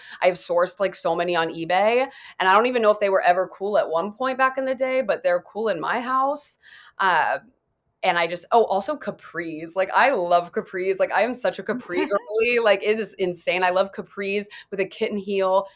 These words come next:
Speaker 1: very carry. Um, I, and just, like, the, I like the trend of just, like, dressing and wearing whatever the fuck you want. Every time I see, like, new trend forecasts come out every season, I'm like, "Okay, like,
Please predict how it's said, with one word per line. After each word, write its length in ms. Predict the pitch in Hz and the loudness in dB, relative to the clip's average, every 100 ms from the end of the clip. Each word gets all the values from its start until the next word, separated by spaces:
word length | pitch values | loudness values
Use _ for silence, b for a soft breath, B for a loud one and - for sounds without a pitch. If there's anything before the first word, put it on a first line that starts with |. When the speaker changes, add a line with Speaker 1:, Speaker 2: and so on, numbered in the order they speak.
| B | B
Speaker 1:
very 360 | 165 185 202 202 | -2 2 2 0
carry. 640 | - 190 180 170 165 165 170 B B - | -2 0 0 0 -2 -4 -6 B B 0
Um, 640 | 185 156 101 110 156 135 _ _ _ - | 2 2 -2 -6 -12 -20 _ _ _ -4
I, 100 | 175 - - 208 - | -4 -4 -16 -14 -6
and 140 | 226 | -4
just, 200 | 220 247 | -4 -4
like, 260 | 254 233 - _ _ _ _ _ - | -4 -4 -8 _ _ _ _ _ -20
the, 260 | 190 202 - - | -16 -16 -12 -8
I 160 | 233 359 | -2 0
like 220 | 311 - | 0 0
the 80 | 214 | -4
trend 280 | - 208 | -4 -6
of 100 | 190 | -6
just, 200 | 180 190 | -12 -16
like, 220 | 196 180 - | -18 -20 -20
dressing 480 | 165 180 - 214 | -16 -16 -16 -14
and 100 | 190 | -14
wearing 180 | 165 151 | -12 -10
whatever 180 | 151 156 | -10 -12
the 100 | - _ | -16 _
fuck 140 | 190 - | -12 -10
you 140 | 240 | -18
want. 600 | 196 214 277 277 285 277 320 B B | -8 -4 -4 -4 -8 -12 -14 B B
Every 160 | - 262 | -2 0
time 180 | 262 254 | 0 0
I 60 | |
see, 200 | 247 240 | -2 -2
like, 120 | 220 208 | -2 -2
new 140 | 208 | -6
trend 320 | - 196 196 | -4 -4 0
forecasts 440 | 185 180 185 180 - | 0 0 0 -2 -4
come 140 | 185 | -4
out 140 | 180 | 0
every 360 | 180 175 180 180 - | 0 -2 -8 -8 -14
season, 380 | - 190 190 | -12 -8 -4
I'm 140 | 175 175 | -2 -2
like, 200 | 180 180 | -4 -4
"Okay, 280 | 208 170 160 | -6 -4 -2
like, 240 | 165 170 | -2 -4